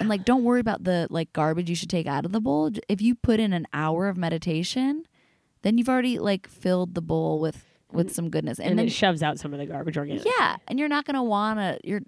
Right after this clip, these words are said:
Speaker 1: it's gonna, naturally, you're not gonna wanna, like, eat the meat or drink the alcohol or whatever, or fuck as many dudes, but maybe you'll fuck the right dudes
Speaker 2: The
Speaker 1: or
Speaker 2: right dudes.
Speaker 1: drink really good
Speaker 2: Fuck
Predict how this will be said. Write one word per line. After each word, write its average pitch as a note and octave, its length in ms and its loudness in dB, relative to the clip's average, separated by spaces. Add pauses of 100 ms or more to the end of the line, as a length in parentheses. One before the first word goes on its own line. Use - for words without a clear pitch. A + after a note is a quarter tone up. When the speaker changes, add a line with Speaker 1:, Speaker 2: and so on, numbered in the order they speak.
Speaker 1:
it's - 180 -2
gonna, A#3 280 -4 (100)
naturally, F3 640 0
you're A#2+ 100 -2
not G#2 240 -6
gonna - 300 -10
wanna, A2 400 -6
like, A2 320 -4
eat - 240 -2
the D3+ 80 2
meat B2 520 0
or D3 320 0
drink D3 280 -4
the D#3+ 100 0
alcohol D3 800 -2
or D3 120 -2
whatever, C#3 480 -4
or D#3+ 140 -2
fuck E3+ 260 -4
as F#3+ 80 -4
many G#3+ 220 0
dudes, G#3 340 -2
but D3+ 120 -4
maybe F#3 180 0
you'll G3+ 100 4
fuck G3 200 0
the F#3 100 0
right G3 240 2
dudes C3+ 380 -2
Speaker 2:
The G3 80 2
Speaker 1:
or - 20 4
Speaker 2:
right F#3+ 240 6
dudes. - 280 4
Speaker 1:
drink F3 220 0
really D#3+ 280 0
good E3 160 -6
Speaker 2:
Fuck - 60 -4